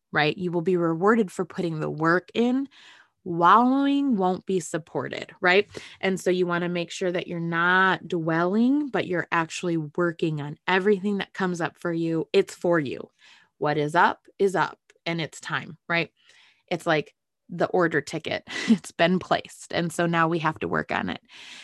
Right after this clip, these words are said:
So this full moon is also quincunx Saturn, right?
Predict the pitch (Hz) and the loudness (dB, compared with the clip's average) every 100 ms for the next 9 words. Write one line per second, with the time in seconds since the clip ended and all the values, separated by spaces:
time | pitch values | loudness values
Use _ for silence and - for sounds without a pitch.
0 | - - - 240 220 220 - 220 220 220 | -20 -20 0 4 4 2 2 2 4 4
1 | 214 208 - 185 - 247 254 202 196 202 | 2 0 2 0 2 0 0 0 0 0
2 | 233 254 - - 247 262 285 320 - _ | 0 -2 -4 0 2 2 0 0 -4 _
3 | _ _ _ _ _ _ _ _ 196 185 | _ _ _ _ _ _ _ _ 4 4
4 | 190 | 4